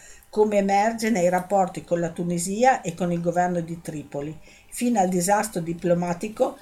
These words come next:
<clears throat> del recente incontro a Roma organizzato da Tajani tra il ministro degli esteri israeliano e la ministra degli esteri del governo Debeiba,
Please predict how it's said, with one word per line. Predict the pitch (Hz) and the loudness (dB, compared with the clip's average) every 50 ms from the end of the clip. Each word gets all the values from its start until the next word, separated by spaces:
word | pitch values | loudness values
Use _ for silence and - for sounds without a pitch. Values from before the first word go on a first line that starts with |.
| - - - - - - | -20 -20 -20 -20 -14 0
<clears throat> | |
del | - 262 - 233 226 214 185 - 180 - - - - - - - 190 190 196 202 | 0 2 4 4 4 4 2 -2 -6 -12 -12 -18 -16 -16 -10 -2 2 4 4 6
recente | 208 208 202 - 233 220 208 208 190 | 4 2 0 0 -2 -2 -2 -2 -2
incontro | 180 180 190 214 214 226 233 202 196 | -2 -4 -2 -4 -4 -4 -2 0 0
a | 190 185 | 0 2
Roma | 185 180 180 185 196 208 220 214 | 2 2 2 0 0 0 0 0
organizzato | 220 185 180 175 175 175 185 202 202 202 202 190 | 0 0 0 0 0 -2 2 2 2 2 2 -4
da | 165 165 175 170 | 0 0 -2 0
Tajani | - 190 180 170 175 165 160 165 175 185 202 208 | 2 0 2 2 2 0 0 0 -2 -2 -4 -4
tra | 208 190 185 | -2 -2 -2
il | 180 180 | 0 0
ministro | 185 190 202 220 214 214 - 185 | -2 -2 -2 -2 -2 -4 -4 -6
degli | 175 175 180 180 180 | -2 -2 -2 0 2
esteri | 196 208 196 202 - 180 165 165 | 4 4 2 2 0 -4 -4 -4
israeliano | 160 170 180 175 180 180 185 175 175 170 156 160 156 160 156 160 175 208 240 240 - - - - - - - - - | -4 -4 -2 0 2 2 2 0 -2 -4 -4 -6 -8 -6 -4 -2 -2 -2 -2 -4 -8 -20 -20 -20 -20 -20 -20 -20 -14
e | - - 214 214 | -2 2 4 6
la | 220 202 | 6 6
ministra | 196 202 208 233 254 247 - - 214 | 4 4 0 0 0 0 0 0 -2
degli | 180 170 185 185 185 208 | -2 -2 -2 0 2 4
esteri | 208 214 214 - 185 170 170 165 | 4 4 4 2 -2 -4 -4 -2
del | 170 180 175 175 | 0 0 0 0
governo | 180 185 180 180 196 202 202 196 180 175 | 0 -2 0 4 6 4 6 4 2 -2
Debeiba, | 175 180 180 175 175 175 165 165 180 180 185 202 220 - - | 0 0 0 0 2 2 2 2 0 0 0 -2 -2 -2 -4